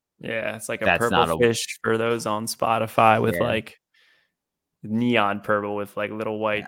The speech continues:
Speaker 2: Yeah.
Speaker 1: lines and a
Speaker 2: Yeah.
Speaker 1: big w-, yellow ring around
Speaker 2: But
Speaker 1: the
Speaker 2: now I
Speaker 1: eye.
Speaker 2: was also reading blue eye Tang. That
Speaker 1: I
Speaker 2: the
Speaker 1: think we should bring my tank to Sam's house. Set it up for him.
Speaker 2: So this Tang is what I have,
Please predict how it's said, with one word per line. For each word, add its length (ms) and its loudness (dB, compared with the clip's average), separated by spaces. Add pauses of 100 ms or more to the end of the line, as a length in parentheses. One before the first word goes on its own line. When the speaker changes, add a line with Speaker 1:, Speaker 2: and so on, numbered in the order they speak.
Speaker 2:
Yeah. 60 -14
Speaker 1:
lines 680 -6 (160)
and 140 -10
a 80 -10
Speaker 2:
Yeah. 200 -6 (240)
Speaker 1:
big 260 -6 (100)
w-, 240 -14
yellow 340 -4
ring 300 -6
around 200 -6
Speaker 2:
But 60 2
Speaker 1:
the 60 2
Speaker 2:
now 200 6
I 80 6
Speaker 1:
eye. 40 4
Speaker 2:
was 180 -2
also 420 6
reading 500 -4 (300)
blue 480 -12 (760)
eye 200 -20
Tang. 420 -18 (680)
That 100 -2
Speaker 1:
I 60 4
Speaker 2:
the 40 -4
Speaker 1:
think 140 -2
we 60 2
should 340 -4
bring 260 4
my 220 0
tank 320 0
to 80 -6
Sam's 380 -4
house. 380 -6 (340)
Set 220 -6
it 60 -6
up 160 -8
for 240 -10
him. 100 -10 (160)
Speaker 2:
So 100 6
this 320 6
Tang 360 6
is 140 -4
what 120 2
I 260 6
have, 540 -2